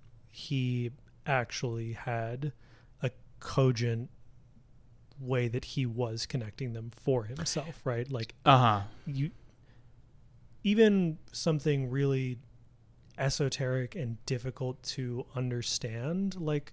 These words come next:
Speaker 1: you know, very art housey pieces, very, like, postmodern sort of things that are breaking down things like plot or structure and, and trying to make us consider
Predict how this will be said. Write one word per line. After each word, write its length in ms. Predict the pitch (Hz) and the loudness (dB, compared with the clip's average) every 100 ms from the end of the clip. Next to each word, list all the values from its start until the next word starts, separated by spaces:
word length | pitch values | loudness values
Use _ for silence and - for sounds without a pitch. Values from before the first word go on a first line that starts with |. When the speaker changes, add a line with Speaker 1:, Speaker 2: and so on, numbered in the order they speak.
| - | -6
Speaker 1:
you 60 | |
know, 300 | 147 139 147 170 | -2 -2 -4 -6
very 400 | 127 123 120 135 - | -4 -2 -2 -4 -4
art 220 | 127 - | -4 -6
housey 420 | 135 123 - 127 | -6 -6 -4 -6
pieces, 640 | - 131 117 - 120 117 - | -6 -6 -6 -4 -4 -4 -4
very, 300 | 120 113 117 | -4 -4 -4
like, 320 | 117 113 - | -4 -6 -6
postmodern 960 | 123 117 - 123 113 117 113 113 113 110 - - - - | -4 -4 -2 -2 0 0 0 0 -4 -6 -12 -18 -18 -12
sort 240 | 120 110 | -8 -6
of 240 | 110 107 - - | -6 -8 -12 -16
things 540 | - - 131 117 117 | -10 -2 0 0 -2
that 140 | 127 117 | -4 -4
are 140 | 117 | -4
breaking 640 | 110 123 117 113 139 120 | -4 -4 -2 -2 -2 -2
down 520 | 117 113 113 113 117 120 - - - - - - - - - | -4 -4 -4 -4 -4 -6 -10 -18 -20 -20 -20 -20 -20 -20 -14
things 320 | 107 107 110 | -10 -8 -2
like 200 | 127 131 - - | 0 0 -4 2
plot 380 | 226 165 123 | 6 6 4
or 160 | 156 131 | -2 -4
structure 680 | - - 165 - - 117 123 | -6 -4 -4 -4 -8 -6 -6
and, 360 | 117 110 110 | -6 -4 -6
and 180 | 123 113 | -6 -8
trying 240 | - 117 113 | -6 -4 -4
to 60 | |
make 240 | 113 110 123 | -2 -2 -2
us 480 | 110 107 - - - - - - - - - | -4 -2 -2 -4 -8 -16 -20 -20 -20 -20 -6
consider 720 | - 123 - 120 117 117 | 0 2 2 -4 -4 -6